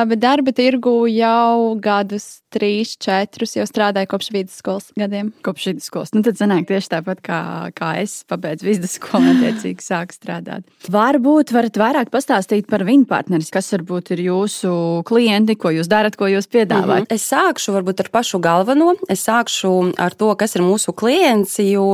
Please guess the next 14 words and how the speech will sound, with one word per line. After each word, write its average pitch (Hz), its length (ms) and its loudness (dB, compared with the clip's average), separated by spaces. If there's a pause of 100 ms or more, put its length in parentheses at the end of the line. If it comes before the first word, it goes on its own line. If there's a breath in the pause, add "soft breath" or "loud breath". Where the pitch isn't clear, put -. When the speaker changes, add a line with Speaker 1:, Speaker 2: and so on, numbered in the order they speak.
Speaker 3:
šī 233 220 0
ir - 80 -4
tā 175 100 0
specifiska 180 680 -4
lieta, 226 340 0
ka 180 160 -2
mūsu 208 300 -2
klients 262 500 0
ir 220 140 0
uzņēmums, 180 560 -2
respektīvi 185 480 -4
nav 190 100 0
privātpersona. 156 840 -4 (420 soft breath)
Bet 185 160 -4